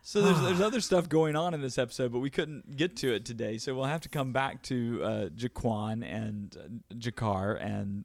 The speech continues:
Speaker 1: Londo in some future episode. Uh,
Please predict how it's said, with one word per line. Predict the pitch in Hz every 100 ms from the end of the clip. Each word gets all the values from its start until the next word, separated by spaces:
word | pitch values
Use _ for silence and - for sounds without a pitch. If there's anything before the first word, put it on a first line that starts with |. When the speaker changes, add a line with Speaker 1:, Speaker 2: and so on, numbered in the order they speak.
| -
Speaker 1:
Londo | 117 117 107 104 101 -
in | 110 110
some | 120 110
future | - 123 123 110
episode. | 113 113 - 98 98 - _ _ _ _ _ -
Uh, | 92 95 98